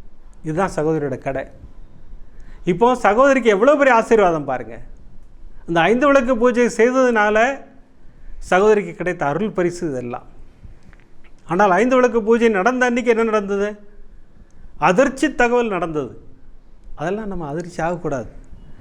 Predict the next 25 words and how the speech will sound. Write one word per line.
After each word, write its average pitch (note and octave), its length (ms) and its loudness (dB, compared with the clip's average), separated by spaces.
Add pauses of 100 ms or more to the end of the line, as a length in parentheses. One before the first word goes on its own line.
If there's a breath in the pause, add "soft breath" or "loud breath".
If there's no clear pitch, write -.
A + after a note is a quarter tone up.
(180 soft breath)
பாபா E3 240 4
ஒரு F#3+ 180 2
விஷயம் F#3+ 340 0
செய்கிறார் G3 480 2
என்றால் G#3 260 -2
அதில் F#3 240 -2
காரணம் G3+ 420 0
இருக்கும், F#3 320 -6
காரியம் G3 400 -2
இருக்கும். C#3 340 -10 (440 soft breath)
அவர் E3 180 0
தான் C4 160 0
தெளிவா C4+ 340 2
சொல்றார்ல, G#3+ 580 2 (420 loud breath)
"சரியான A3 540 4
நேரத்தில் G3+ 800 0 (360)
சரியான A3 560 4
காரணத்துடன் F3 720 -2
எல்லாவற்றையும் F3+ 640 0
நடத்தி D3 280 -4
தருவேன், A#2+ 420 -8 (800)
கலங்காமல் D3 540 -2
இருங்கிறார்." A#2+ 580 -10 (280)
அதுதான் D#3 460 -10
பாபா. G#2+ 300 -10